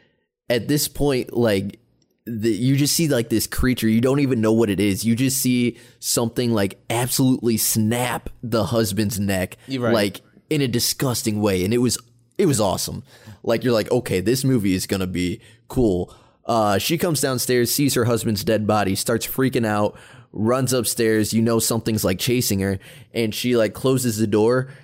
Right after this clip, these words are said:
Speaker 1: and all of a sudden you just see something pounding on the door and pounding on the door,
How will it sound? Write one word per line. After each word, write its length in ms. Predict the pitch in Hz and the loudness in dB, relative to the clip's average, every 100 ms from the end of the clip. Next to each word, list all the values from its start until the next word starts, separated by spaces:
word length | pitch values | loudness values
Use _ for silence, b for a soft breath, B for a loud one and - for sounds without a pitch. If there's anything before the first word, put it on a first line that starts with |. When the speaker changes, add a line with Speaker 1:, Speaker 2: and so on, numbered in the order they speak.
| B - | B -4
Speaker 1:
and 120 | 120 | 0
all 80 | 113 | 2
of 20 | 117 | 0
a 60 | |
sudden 400 | - 117 110 101 | 0 -2 0 -2
you 140 | 113 110 | -2 0
just 240 | 110 - | 0 -2
see 220 | - 120 | 0 0
something 420 | 117 117 113 107 | 0 -2 -2 -4
pounding 540 | 95 - 117 127 120 113 | -2 -2 0 0 0 0
on 100 | 107 | 0
the 60 | |
door 220 | 104 104 92 | 2 2 2
and 120 | 104 | 0
pounding 320 | 120 120 117 | -2 0 0
on 80 | 110 | 0
the 80 | 104 | 0
door, 300 | 104 95 | 2 2